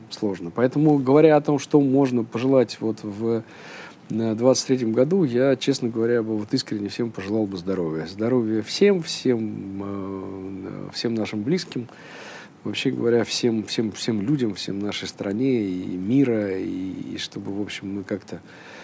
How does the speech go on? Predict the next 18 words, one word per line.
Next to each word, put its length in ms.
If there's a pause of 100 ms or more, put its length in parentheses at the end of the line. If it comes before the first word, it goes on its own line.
(200)
как-то 300
жили 680
и, 360 (320)
э, 240
и 100
понимали, 640
как, 220 (200)
как, 340
как 240
и 40
куда 300
мы 100
будем 280
жить 280
дальше. 380 (100)
Вот, 180
наверное, 480
это 180